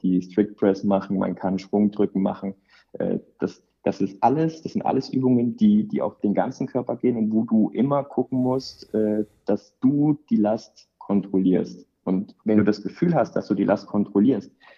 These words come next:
dann ist es schon das erste Zeichen dafür, dass, äh, ja, das Gesamtpaket schon mal richtig gut dasteht.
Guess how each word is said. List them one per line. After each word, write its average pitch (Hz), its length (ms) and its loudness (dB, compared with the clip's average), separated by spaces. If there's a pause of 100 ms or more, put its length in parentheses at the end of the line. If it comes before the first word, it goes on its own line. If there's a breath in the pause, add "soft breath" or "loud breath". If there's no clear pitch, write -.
(120 soft breath)
dann - 80 2
ist - 140 -2
es 117 80 -2
schon 107 100 -2
das 101 140 -2
erste 113 240 -2
Zeichen - 320 -6
dafür, 101 240 0
dass, - 260 -4 (340 soft breath)
äh, 95 440 0 (440)
ja, 101 280 -6 (720)
das - 200 0
Gesamtpaket 117 880 0
schon 101 140 0
mal 98 100 0
richtig 113 300 -2
gut 101 260 -2
dasteht. - 600 -2